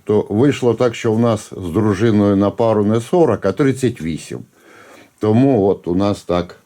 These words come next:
така кількість. Е, якщо брати до уваги ось цей брудер, <coughs> він в нас вже давно,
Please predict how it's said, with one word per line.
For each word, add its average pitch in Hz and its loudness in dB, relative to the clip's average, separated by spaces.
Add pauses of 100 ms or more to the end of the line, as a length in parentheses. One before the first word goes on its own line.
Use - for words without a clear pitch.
(440)
така 113 -2
кількість. 78 -8 (800)
Е, 101 0
якщо 127 0
брати 110 0 (140)
до 101 0
уваги 107 0
ось 104 -2
цей 101 0
брудер, 92 -2 (1500)
<coughs> - - (340)
він 131 -2
в 107 -2
нас 110 -2
вже 98 -2
давно, 90 -2